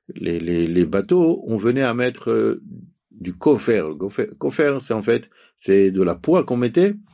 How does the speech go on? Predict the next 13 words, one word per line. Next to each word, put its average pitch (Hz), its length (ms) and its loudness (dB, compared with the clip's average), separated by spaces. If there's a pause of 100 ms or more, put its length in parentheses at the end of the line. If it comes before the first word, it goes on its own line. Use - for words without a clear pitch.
(140)
Donc - 120 -12
on 90 80 -2
prend 113 140 -2
les 107 120 2
sept, 127 360 -2 (960)
d'accord, 107 340 -4
sept, 107 280 -4
euh, 71 680 -4 (640)
mesures 95 420 4
de, 107 240 2
de 90 140 -4
cette 90 240 -4
poix, 156 380 0